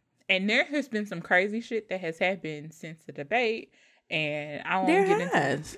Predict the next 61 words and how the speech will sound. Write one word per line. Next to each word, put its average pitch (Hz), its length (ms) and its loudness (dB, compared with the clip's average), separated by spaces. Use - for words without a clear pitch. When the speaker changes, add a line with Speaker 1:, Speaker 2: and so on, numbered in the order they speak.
Speaker 1:
Oh, 247 220 2
yeah. 233 260 2
Did 226 240 -2
you 262 100 0
hear 285 180 4
about 269 260 2
the 349 80 8
Speaker 2:
Yeah. 220 300 6
Speaker 1:
Michigan 247 1120 2
governor? 302 600 2
There 214 120 6
was 233 120 2
a 208 60 -2
plan 233 280 0
to 233 80 -2
kidnap 214 480 0
her. 180 120 -2
Speaker 2:
Yep. 254 320 6
I 175 140 6
saw 269 240 4
that. 156 280 0
Speaker 1:
I 247 160 4
was 262 100 4
Speaker 2:
I, 196 120 8
Speaker 1:
just - 100 4
Speaker 2:
I 214 60 8
Speaker 1:
like, 208 80 4
Speaker 2:
saw 240 180 8
that 247 120 6
Speaker 1:
"Oh." - 20 -2
Speaker 2:
come 254 180 4
through 262 120 2
my 247 140 4
C 262 140 0
N 262 80 4
N 294 120 2
app. 147 260 2
Yeah. 269 200 6
Speaker 1:
I 220 200 6
was 339 100 -6
like, 339 120 0
"Oh, - 120 0
this 440 220 0
is, 330 160 -2
uh, 208 520 2
okay." 262 540 0
Speaker 2:
I 339 40 -10
was 415 100 0
like, 453 140 4
I 330 40 -4
was 440 120 -2
like, 381 120 6
"Where 427 220 4
are 427 220 4
we?" 160 220 2
Speaker 1:
I 220 160 4
don't, 285 380 0
I 180 140 4
just 196 240 -4
feel 214 160 0
like 196 200 2